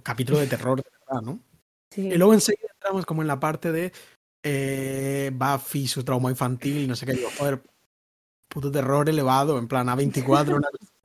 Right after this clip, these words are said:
Speaker 1: Luego era tal cual el monstruo esclavado, o para mi gusto esclavado al,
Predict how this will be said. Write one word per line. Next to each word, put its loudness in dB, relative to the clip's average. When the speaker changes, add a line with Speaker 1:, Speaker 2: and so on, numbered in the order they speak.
Speaker 1:
Luego 0
era 0
tal 0
cual 2
el 2
monstruo 0
esclavado, 2
o -4
para 0
mi -2
gusto -2
esclavado 0
al, -2